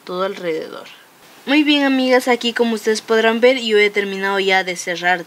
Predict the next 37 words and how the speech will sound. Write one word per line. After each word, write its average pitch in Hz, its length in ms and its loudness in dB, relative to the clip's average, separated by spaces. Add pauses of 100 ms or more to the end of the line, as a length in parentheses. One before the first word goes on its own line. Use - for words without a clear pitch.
todo 196 340 -2
alrededor 175 600 -2
con 175 220 -8
puntos 247 520 -4
bajos 240 480 -2 (320)
y 339 140 0
también 302 460 0
ya 247 100 2
le 247 140 2
he 240 40 0
colocado 208 580 -4
el 294 160 -2
plumón 220 480 -10
y 196 40 -8
así 196 180 -12
es 185 140 -10
como 185 260 -12
me 175 200 -12
ha 165 40 -18
quedado. 190 480 -8 (960)
Así, 208 400 -14 (420)
si 190 180 -10
ven, 202 240 -6
de 180 80 -6
esta 208 180 -6
manera. 254 500 -2
Y 311 140 -2
bueno, 311 300 -4
pues 294 280 -6
ahora 226 460 2
vamos 208 340 -8
aquí 226 340 -10 (540)
a 196 60 -6
hacer, 214 340 -6
eh, 185 400 -4
los 180 200 -8
filitos. 285 640 -6